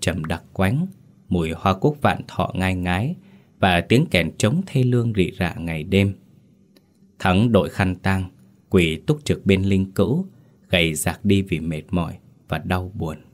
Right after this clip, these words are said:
Ông Nguyên và Tú Anh gần như kiệt sức, mọi việc tiếp khách, lo liệu, thủ tục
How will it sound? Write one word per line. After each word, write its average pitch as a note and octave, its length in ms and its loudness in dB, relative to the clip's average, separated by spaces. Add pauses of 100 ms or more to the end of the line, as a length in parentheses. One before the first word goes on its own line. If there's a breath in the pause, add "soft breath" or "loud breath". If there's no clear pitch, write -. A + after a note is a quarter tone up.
(1300)
Ông A#2 220 4
Nguyên A2+ 260 8
và E2+ 200 -2
Tú A#2+ 140 4
Anh G#2+ 260 2
gần E2 240 -2
như G2+ 100 -2
kiệt - 280 -2
sức, D3+ 300 -2 (380)
mọi F#2 160 4
việc E2+ 320 0
tiếp D3+ 180 2
khách, D#3 260 -2 (300)
lo G2 180 6
liệu, F#2 320 4 (120)
thủ D#2 160 0 (100)
tục - 200 0